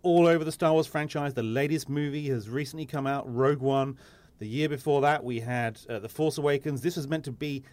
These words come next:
the way for Disney to prove how fantastic it was, which I think was one of our predictions last year, Jen, about how well it would do from Star Wars.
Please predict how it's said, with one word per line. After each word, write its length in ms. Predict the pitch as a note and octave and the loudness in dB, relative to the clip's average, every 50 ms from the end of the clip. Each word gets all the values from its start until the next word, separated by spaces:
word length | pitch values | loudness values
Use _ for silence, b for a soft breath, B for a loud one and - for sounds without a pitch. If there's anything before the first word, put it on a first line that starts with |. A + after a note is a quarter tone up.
| B B | B B
the 480 | G2 F#2+ G#2 C3 C#3 D3 D3 C#3+ C#3 - - | -14 -10 -8 -6 -6 -6 -6 -8 -10 -12 -16
way 480 | - - G#2+ G#2 A#2 C3 B2+ B2 B2 A#2+ | -18 -16 -10 -6 -4 -4 -2 -4 -4 -6
for 300 | - - - A#2 A#2 G#2+ F#2 - | -10 -12 -10 -8 -8 -8 -8 -8
Disney 320 | B2+ A#2 G2+ - A2 A2 | -8 -8 -6 -8 -10 -10
to 100 | - - | -10 -12
prove 300 | G2+ - - A#2+ A#2 G#2+ | -14 -12 -10 -8 -8 -8
how 120 | - A2 G#2+ | -8 -10 -12
fantastic 480 | - - A2 G#2+ - C3 B2+ - A2 | -10 -12 -12 -10 -8 -8 -8 -10 -10
it 20 | G#2+ | -8
was, 180 | A2 G#2 G2+ | -8 -8 -8
which 120 | G2+ G#2+ - | -8 -10 -10
I 80 | G#2+ | -10
think 260 | G#2 - - F#3 F3+ C3+ | -8 -6 -6 -6 -4 -6
was 120 | A#2 G2 | -8 -6
one 100 | G#2+ G#2 | -6 -6
of 60 | G#2 | -6
our 100 | G#2+ G#2+ | -6 -6
predictions 440 | - - A2+ B2+ B2 - C3+ B2 - | -6 -6 -8 -8 -8 -8 -8 -8 -6
last 260 | B2+ A#2+ A#2+ - - | -6 -8 -8 -8 -8
year, 120 | C#3+ D3+ C#3 | -8 -8 -6
Jen, 140 | A2 F#2+ | -8 -8
about 120 | F2+ F2+ G2 | -10 -8 -8
how 120 | A#2+ A#2 | -6 -6
well 180 | A2+ G#2 G#2+ G#2+ | -6 -6 -6 -8
it 60 | G2 | -8
would 120 | G2+ G2 | -8 -10
do 120 | F#2 G#2+ G2+ | -12 -12 -12
from 140 | - G#2+ G2+ | -12 -14 -14
Star 240 | - E3 E3+ F3 | -10 -8 -6 -6
Wars. 280 | C3+ G2+ F2 E2 - - | -6 -6 -6 -10 -12 -14